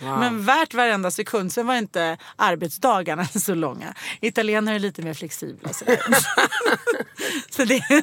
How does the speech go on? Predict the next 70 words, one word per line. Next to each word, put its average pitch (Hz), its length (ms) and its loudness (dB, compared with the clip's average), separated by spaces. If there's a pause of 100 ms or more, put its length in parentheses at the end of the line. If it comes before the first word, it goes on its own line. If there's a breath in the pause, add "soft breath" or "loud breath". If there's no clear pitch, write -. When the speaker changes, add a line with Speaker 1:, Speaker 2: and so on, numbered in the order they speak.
(460 loud breath)
Speaker 2:
det 226 100 0
är 240 60 6
inte 240 140 0
Speaker 1:
Man 208 120 4
ska - 140 0
bara 254 120 6
se - 140 -2
Speaker 2:
liksom 226 140 4
Speaker 1:
snygg 202 220 2
ut 160 180 0
i 185 60 0
rutan. 240 420 4
Speaker 2:
Ja, 294 140 6
eller 277 280 4
exakt. 208 640 2
Och 196 180 -2
så 202 80 0
här 180 120 0
le. 165 400 -2
Nej, 202 300 0 (100)
skämt 240 300 2
åsido. 233 420 0
Inte 294 300 0
för 330 120 2
det 247 260 6
jobbet, 185 340 -2
faktiskt. 190 540 -4
Det 294 80 0
var, 302 220 2
det 226 100 -2
är 269 60 -2
garanterat 254 520 0
ett 185 140 -12
plus. - 400 -8 (260 loud breath)
Ja, 208 280 2 (280 loud breath)
men 202 120 -4
Italien, 302 500 -2
vet 233 140 -6
du, 190 100 -10
kan - 160 -8
ju 294 40 -6
slå 240 140 -8
på 185 140 -8
T 180 220 -6
V:n. 196 180 -4
Det 196 60 -8
är - 20 -8
helt 190 160 -10
sjukt. - 280 -12
Och 190 60 -8
du 185 120 -8
tror 185 180 -6
att 160 80 -10
det 175 60 -8
är 165 60 -8
Playboy 240 420 -8
Channel. - 340 -10
Men 185 260 -8
det 190 160 -10
är 370 40 -10
ju 339 60 -8
så - 120 -4
här 180 60 -2
en 180 80 -6
sagostund 180 560 -4
för 185 60 -10
kidsen. 233 440 -10
Alltså, 202 220 -2
på 220 120 -6
riktigt. - 560 -8